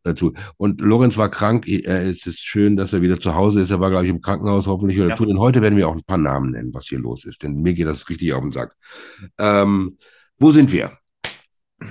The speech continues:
Speaker 1: Es ist eine Kolumne. Kannst du ganz, ganz, ganz kurz Kolumne definieren? Ist das überhaupt wichtig?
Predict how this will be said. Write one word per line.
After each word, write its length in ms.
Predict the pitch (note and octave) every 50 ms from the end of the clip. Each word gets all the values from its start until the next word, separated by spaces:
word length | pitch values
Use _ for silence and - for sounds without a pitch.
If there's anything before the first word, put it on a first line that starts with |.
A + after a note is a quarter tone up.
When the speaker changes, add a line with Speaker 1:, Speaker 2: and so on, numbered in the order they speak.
| - - _ _ - _ -
Speaker 1:
Es 140 | D3+ C#3 D#3
ist 80 | D#3
eine 180 | D#3 D3+ D#3 D3
Kolumne. 460 | - - C#3 C3 C#3+ C#3+ C3+ A2+ G#2
Kannst 200 | - D#3+ E3 E3+
du 40 | E3
ganz, 180 | E3 E3 D#3 C#3+
ganz, 160 | E3 E3 D#3
ganz 200 | E3+ E3+ - -
kurz 180 | D#3+ C#3+ -
Kolumne 400 | - - B2 B2+ D3 D#3+ D#3+ D3
definieren? 320 | C3+ C#3+ C3+ C3+ D3+ D3+ A2+
Ist 100 | B2+ D#3
das 100 | D3+ B2+
überhaupt 260 | D3 C#3 C3+ B2 G2
wichtig? 400 | G#2 A#2 - - - F2 - -